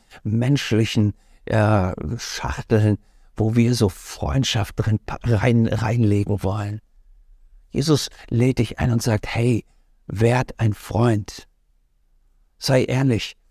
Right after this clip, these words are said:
für wie viele Menschen bist du so ein Freund, indem sie Jesus in seiner hingegebenen Liebe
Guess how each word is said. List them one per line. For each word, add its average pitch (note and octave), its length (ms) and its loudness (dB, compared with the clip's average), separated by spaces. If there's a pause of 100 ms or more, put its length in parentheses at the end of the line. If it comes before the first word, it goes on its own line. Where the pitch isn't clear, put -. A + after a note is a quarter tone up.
(380)
für A2 240 -2 (100)
wie C3+ 160 -2
viele A#2+ 200 0
Menschen A#2 520 0
bist A#2 260 -2
du A#2 100 2
so A2 400 0
ein G#2+ 180 2
Freund, G#2 640 -6 (540)
indem A#2+ 360 2
sie A#2+ 260 2 (220)
Jesus B2+ 480 0
in A#2+ 160 0
seiner A2 260 2
hingegebenen A#2 840 2
Liebe A2 440 0